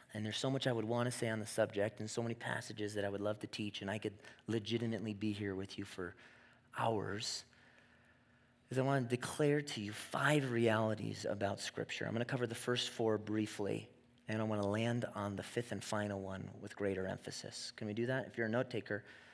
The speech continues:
five realities about the Word of God. And I'm gonna be bouncing around, so you can write these passages down, because tonight, unlike other nights, I'm gonna survey the Scripture with you.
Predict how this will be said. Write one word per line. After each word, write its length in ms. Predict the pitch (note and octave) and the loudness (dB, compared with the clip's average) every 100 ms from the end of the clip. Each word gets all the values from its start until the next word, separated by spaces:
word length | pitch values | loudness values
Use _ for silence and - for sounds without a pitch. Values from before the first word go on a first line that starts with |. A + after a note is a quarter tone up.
| - | -18
five 380 | - B2 B2 A#2+ | 6 10 10 8
realities 600 | A2+ G#2 G2+ G2+ G2 F#2+ | 6 6 6 0 -4 -4
about 380 | - A2 G2 G2 | -4 0 0 0
the 80 | G#2 | -2
Word 220 | G2 G2 | 0 0
of 120 | F#2+ | 0
God. 280 | - F#2+ F#2 - - - - - - - - - - _ - _ - - | 2 4 2 -4 -18 -18 -16 -18 -18 -20 -20 -20 -20 _ -20 _ -10 2
And 120 | B2 | 6
I'm 60 | D3+ | 6
gonna 100 | F3+ | 6
be 80 | |
bouncing 360 | C#3 C#3 D3 C#3+ | 6 6 6 4
around, 340 | B2 A#2+ A2+ | 6 6 6
so 100 | G#2 | 2
you 60 | B2 | 2
can 120 | C3+ | 4
write 220 | A#2+ C3 | 6 6
these 160 | D3+ D3 | 4 -2
passages 580 | - B2 B2 A#2+ A2 A2 | 0 2 0 -2 -4 2
down, 340 | A2+ G#2+ G#2 | 4 6 2
because 520 | G#2 G#2+ A2+ G#2+ - | -2 0 2 2 0
tonight, 420 | - C3 B2 B2+ B2+ | -4 2 6 6 6
unlike 360 | A#2+ A#2 A2+ | 4 2 4
other 180 | A2+ A2+ | 4 4
nights, 500 | G#2 G2+ G2 - - - - _ - - - - - - | 2 0 0 -6 -8 -10 -18 _ -20 -20 -20 -20 -14 0
I'm 120 | C3 | 4
gonna 120 | C3 | 4
survey 580 | B2 - C3 B2+ A#2+ A2+ | 4 4 4 6 6 6
the 120 | G#2 | 4
Scripture 480 | - - A2+ - G#2+ | 0 0 0 0 0
with 260 | G2+ G2+ - | 0 -2 -4
you. 180 | - | -4